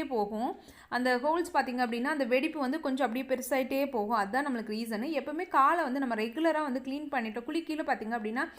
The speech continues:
இந்த மாதிரி ஸ்க்ரப்பு இல்லைன்னா ப்ரஷ் இந்த மாதிரி வந்து நம்ம ஏதாவது தேய்ச்சிட்டோம் அப்படின்னா, நம்ம காலுக்கு வெடிப்பே வராது. ஆ, நிறைய பேருக்கு பார்த்தீங்க அப்படின்னா, நம்ம வந்து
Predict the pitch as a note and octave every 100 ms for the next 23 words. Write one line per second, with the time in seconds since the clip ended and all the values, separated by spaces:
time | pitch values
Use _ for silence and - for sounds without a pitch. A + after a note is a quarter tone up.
0 | - - C#4+ D4 D#4 - C#4 A#3 A3 B3
1 | B3+ A#3+ B3+ A3+ A3+ - C#4 B3 A3+ A#3
2 | D4+ D4 C4+ B3 G#3+ C#4 D4+ D#4+ F4 -
3 | D#4+ A#3+ A#3 D4+ C#4+ A#3 A#3 A3 B3+ A#3
4 | G#3+ G#3+ C#4+ A#3 G3 F#3+ C#4+ - - -
5 | - C#4+ C#4+ C#4 C4+ C#4+ E4 G4 F#4+ F#4+
6 | F4 C4+ C4 C4 A#3+ B3+ E4+ C#4 A#3 B3